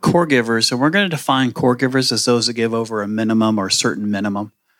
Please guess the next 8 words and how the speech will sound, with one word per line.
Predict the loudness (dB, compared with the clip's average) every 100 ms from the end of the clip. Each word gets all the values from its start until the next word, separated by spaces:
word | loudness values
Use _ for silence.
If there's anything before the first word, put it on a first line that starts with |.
| _ -20 -18 -18 -14 -4
So | -2 0
two | 0 0
hundred | 2 2 2
dollars | 2 2 0 -2
is | -2
a |
good | 0 0 0
benchmark. | -2 -2 -2 -2 -2 -6